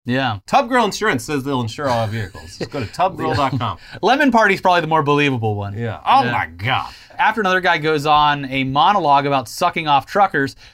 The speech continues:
Speaker 1: the protesters are trying to figure out how to kick out all the Ram Ranchers. "I don't understand what's happening," says one woman. "People are just disgusting."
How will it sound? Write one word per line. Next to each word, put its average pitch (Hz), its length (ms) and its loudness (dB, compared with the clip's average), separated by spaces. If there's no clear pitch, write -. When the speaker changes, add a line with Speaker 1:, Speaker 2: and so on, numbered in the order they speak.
Speaker 1:
the 139 80 -10
protesters 202 580 -2
are 143 100 -2
trying 180 260 -2
to 160 60 -8
figure 151 260 -2
out 139 140 2
how 139 160 0
to 135 80 -2
kick - 240 -8
out 135 140 0
all 127 160 0
the 156 80 -6
Ram 202 340 0
Ranchers. 120 460 -4
"I 208 100 4
don't 339 100 4
understand 277 360 0
what's 220 140 -2
happening," 196 400 0
says 120 200 -4
one 135 200 -4
woman. 151 260 -6
"People 285 220 -2
are 254 80 2
just 165 220 -4
disgusting." - 640 -4